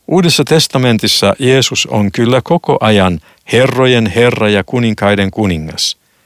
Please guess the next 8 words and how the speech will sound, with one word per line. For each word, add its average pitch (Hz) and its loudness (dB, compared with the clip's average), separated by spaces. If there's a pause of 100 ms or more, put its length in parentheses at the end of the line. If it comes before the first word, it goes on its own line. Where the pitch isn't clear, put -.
(480)
mutta 101 -2
hän 101 -2 (140)
ei 151 2 (100)
käytä 104 0
miekkaa, 101 -2 (340)
siis - -4
maallista 101 0
valtaa, 85 -4